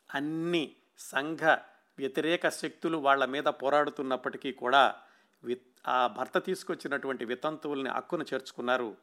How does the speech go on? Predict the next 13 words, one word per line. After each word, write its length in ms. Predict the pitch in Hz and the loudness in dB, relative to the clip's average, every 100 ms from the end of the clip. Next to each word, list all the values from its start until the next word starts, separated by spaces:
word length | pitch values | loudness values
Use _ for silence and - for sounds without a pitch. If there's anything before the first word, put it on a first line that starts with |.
| _ | _
రాజ్యలక్ష్మి 460 | 113 117 120 - 123 | -4 -2 -6 -6 -4
గారు 140 | 117 | -4
వాళ్ళ 180 | 110 113 | 0 -2
వివాహం 360 | 104 113 110 113 | -2 -6 -4 -4
అయ్యే 180 | 107 110 | -4 -8
వరకు. 360 | 110 - 127 - _ _ _ _ _ _ _ | -8 -8 -10 -10 _ _ _ _ _ _ _
అలాగే 480 | 117 131 139 143 110 - _ _ _ - | 0 2 2 0 0 -10 _ _ _ -16
వి-, 140 | 127 | -4
ఆ 120 | - 139 | 2 2
వితంతువులు 760 | 120 165 190 190 180 170 139 - _ _ _ - | 2 0 0 0 2 2 0 -4 _ _ _ 0
కని 380 | 151 190 170 - _ - | 2 4 2 -2 _ -6
వదిలేసినటువంటి 920 | 131 135 180 214 208 180 160 156 147 | -2 4 6 6 4 0 0 -2 -2
పిల్లల్ని 680 | - 135 151 165 156 117 | -2 -2 0 0 -2 -4